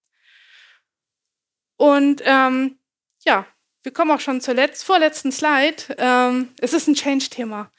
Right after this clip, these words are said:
Ähm, es wird nicht reibungslos laufen, weil wirklich jede Abteilung betroffen ist. Ähm, jeder,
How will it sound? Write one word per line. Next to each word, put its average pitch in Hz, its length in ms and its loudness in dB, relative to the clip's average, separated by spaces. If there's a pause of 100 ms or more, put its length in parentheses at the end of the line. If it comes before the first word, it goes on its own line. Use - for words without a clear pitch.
(500)
Ähm, 247 540 0 (460)
es 247 260 -6
wird 302 320 4
nicht 269 440 -2
reibungslos 254 560 -2
laufen, 220 340 -4
weil 240 240 -2 (200)
wirklich 269 380 -4 (120)
jede 294 460 0
Abteilung 262 500 -2
betroffen 254 580 -6
ist. 226 400 -6
Ähm, 226 460 -4 (1200)
jeder, 285 420 2